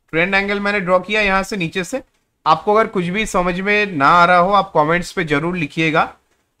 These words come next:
मैं आपको तुरंत रिप्लाई देके सिंपल भाषा में आपको समझाने की चेष्टा करूंगा। बाकी मैं बहुत ही ज्यादा प्लेन वेनिला यहाँ पे एक्सप्लेन करने का कोशिश कर रहा हूँ। I guess कोई, आ, कॉलेज गोइंग, कोई स्कूल गोइंग बच्चा भी देख रहा है, उसको भी समझ में आ रहा है,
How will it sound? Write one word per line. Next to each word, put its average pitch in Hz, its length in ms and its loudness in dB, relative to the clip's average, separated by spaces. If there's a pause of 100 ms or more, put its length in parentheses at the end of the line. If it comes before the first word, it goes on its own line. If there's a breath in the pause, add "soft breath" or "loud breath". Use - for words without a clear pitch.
मैं 156 100 2
आपको 175 220 0
तुरंत 196 360 -2
रिप्लाई 165 380 2
देके 180 380 -4
सिंपल 180 480 -6
भाषा 156 320 2
में 180 100 -2
आपको 160 240 0
समझाने 139 440 0
की 190 100 -10
चेष्टा 175 340 -6
करूंगा। 123 300 -4
बाकी 135 300 0
मैं 185 240 -2
बहुत 139 280 -2
ही 190 60 -6
ज्यादा 175 280 2
प्लेन 156 280 -4
वेनिला 160 360 0
यहाँ 143 300 0
पे 156 260 0 (500)
एक्सप्लेन 156 400 -2
करने 165 220 0
का 180 80 0
कोशिश 143 380 -6
कर 160 180 -2
रहा 185 140 -2
हूँ। 135 100 -2
I 127 60 -6
guess 143 200 -4 (640)
कोई, 160 340 2
आ, 131 400 2 (1000)
कॉलेज 160 480 0
गोइंग, 165 300 0
कोई 165 160 0
स्कूल 160 280 -4
गोइंग 160 260 -2
बच्चा 151 280 -2
भी 165 100 -2
देख 160 160 -2
रहा 160 80 0
है, 151 60 0
उसको 160 240 -6
भी 165 100 -2
समझ 160 240 -4
में 160 160 0
आ 160 140 4
रहा 156 140 4
है, 185 120 -6